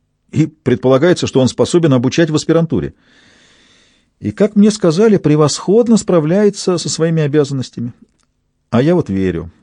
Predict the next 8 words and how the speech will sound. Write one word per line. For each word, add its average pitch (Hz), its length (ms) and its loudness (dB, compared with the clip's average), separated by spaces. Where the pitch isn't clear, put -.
Он 196 140 -2
просыпается, 117 840 -6
слышит 147 440 -4
ненавистный 117 460 2
ему 107 140 4
шум, 120 400 -4
спросонья 135 580 0
берёт 143 380 2